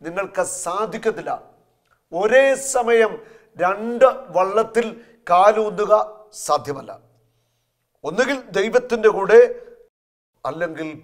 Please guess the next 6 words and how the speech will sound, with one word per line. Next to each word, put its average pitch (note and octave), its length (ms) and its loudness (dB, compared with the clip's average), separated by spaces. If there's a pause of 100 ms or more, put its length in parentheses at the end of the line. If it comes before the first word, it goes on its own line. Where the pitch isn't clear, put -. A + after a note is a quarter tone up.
പിശാചിൻ്റെ B2+ 680 -16
കൂടെ. A2 180 -20 (1000)
രണ്ട് A#3 460 4 (420)
വള്ളത്തിൽ A3 520 2 (360)
കാലൂന്നുവാൻ G#3 560 4 (140)
സാധ്യമല്ല. G#3 460 -2